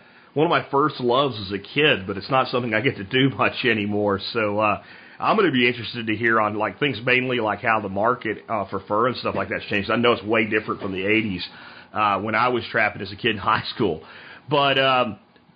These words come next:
before we get into trapping, just so the audience can kinda get to know, who is Aaron Dorr, man?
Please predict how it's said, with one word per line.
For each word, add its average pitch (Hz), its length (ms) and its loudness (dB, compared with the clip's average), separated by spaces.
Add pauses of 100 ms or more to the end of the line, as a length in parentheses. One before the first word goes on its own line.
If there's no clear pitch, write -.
(220)
before 220 240 0
we 254 80 2
get 208 100 2
into 170 160 2
trapping, 165 560 0
just 196 200 0
so 208 80 4
the 156 120 2
audience 151 300 2
can 123 100 -14
kinda 139 220 2
get 131 160 -2
to 135 60 -6
know, 127 140 -2
who 156 220 0
is 156 240 0
Aaron 131 320 0
Dorr, 131 320 0
man? 110 300 -2